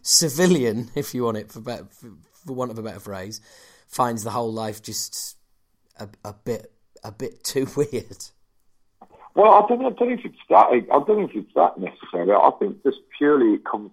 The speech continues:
Speaker 2: down to a, um, just the, the human instinct, you know, familiarity, you know, and, and, and sort of closeness. I think, I think that can be really fucking testing for some people, you know, it re-, it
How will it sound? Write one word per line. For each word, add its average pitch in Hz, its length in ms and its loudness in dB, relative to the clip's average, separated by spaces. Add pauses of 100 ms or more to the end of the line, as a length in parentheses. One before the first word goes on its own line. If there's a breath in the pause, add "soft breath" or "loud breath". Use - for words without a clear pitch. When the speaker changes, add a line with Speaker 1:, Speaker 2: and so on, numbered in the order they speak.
Speaker 2:
down 98 280 0 (100)
to 87 160 2
a, 87 240 2 (600)
um, 87 360 -2 (920)
just 110 220 -2
the, 92 120 0 (160)
the 87 140 -8
human 104 580 -4
instinct, 98 440 -20 (160)
you 92 80 -16
know, 87 180 -4 (460)
familiarity, 87 580 0 (300)
you 95 160 -20
know, 85 240 -6
and, 80 240 -20
and, 82 100 -20 (140)
and 80 100 -20 (160)
sort 78 120 -8
of - 40 -20 (140)
closeness. 80 480 -4 (100)
I 67 40 -12 (100)
think, 80 120 -20 (760)
I 104 80 4
think 113 180 -12
that 123 160 -2
can - 140 -16
be 90 80 -10
really 92 580 -2
fucking 92 300 -4 (120)
testing - 380 -6
for - 320 -20
some 73 140 -12 (180)
people, 80 400 -18
you 90 100 -14
know, 78 220 -8
it 80 140 -12
re-, 90 220 -8
it - 40 -12